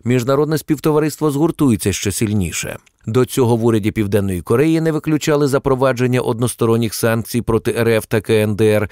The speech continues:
якщо Кремль та Північнокорейський режим досягнуть угоди про постачання зброї. До цього повідомлялось, що Кім Чен Ін готовий домовитися з Путіним про постачання Росії боєприпасів, з яких вона відчуває дефіцит.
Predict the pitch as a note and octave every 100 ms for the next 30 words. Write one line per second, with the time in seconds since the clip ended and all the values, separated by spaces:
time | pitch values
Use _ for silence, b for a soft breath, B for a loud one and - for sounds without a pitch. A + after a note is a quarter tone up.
0 | B A2+ A2+ - A2 B2+ D3 D#3 D#3 D3
1 | D3+ D3 D3+ C3 C#3+ C#3+ C#3+ C3 - C3+
2 | B2+ A#2+ B2+ A#2+ - A#2+ C3 C#3+ C3+ C#3+
3 | D3 C3 C#3 D3 C#3+ C#3+ C#3 - A#2 G#2
4 | G2+ G#2 G#2+ G2+ D2+ C2 - _ - A2+
5 | C3+ - C3 B2+ B2+ B2 B2 B2 A#2+ A2+
6 | - A#2 G2+ A#2 G2+ A2 A2 D#3+ C#3+ D3
7 | D#3 D3+ C#3+ C#3+ C#3+ C#3 C#3+ C3+ C3 -
8 | C3+ C3+ B2 A#2 B - B2 B2 - B2
9 | - B2 B2+ A#2 - A#2+ A#2 A#2 G#2+ A2+
10 | - G#2+ G#2+ A2+ G2 G#2+ D3 - D3 D3
11 | D3+ B2+ G#2+ F#2 F#2+ - - - C2+ -